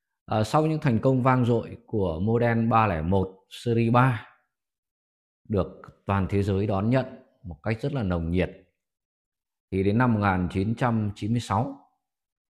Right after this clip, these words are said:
thì hãng Bose lại tiếp tục cải tiến,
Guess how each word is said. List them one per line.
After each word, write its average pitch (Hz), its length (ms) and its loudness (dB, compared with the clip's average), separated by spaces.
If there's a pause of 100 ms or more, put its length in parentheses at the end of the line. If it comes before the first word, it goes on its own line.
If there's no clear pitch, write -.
(260)
thì 90 140 -2
hãng 95 300 -2
Bose 113 340 2
lại 95 160 -6 (100)
tiếp 170 200 -4
tục 113 100 2 (340)
cải 90 300 -2
tiến, 113 340 2